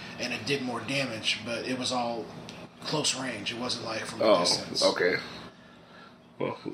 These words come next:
Speaker 2: yeah, I mean, that would make more sense if you could shoot a Gunblade, but
Speaker 1: Yeah.
Speaker 2: But, yeah, I don't know. So, yeah, Squall.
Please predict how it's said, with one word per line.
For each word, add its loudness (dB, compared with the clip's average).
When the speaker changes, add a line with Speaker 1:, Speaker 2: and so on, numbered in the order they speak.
Speaker 2:
yeah, 6
I 4
mean, 6
that 10
would 8
make 2
more 4
sense 4
if -2
you -2
could 0
shoot 6
a -2
Gunblade, 4
but -4
Speaker 1:
Yeah. -4
Speaker 2:
But, 4
yeah, 6
I -4
don't 6
know. 6
So, 12
yeah, 12
Squall. 12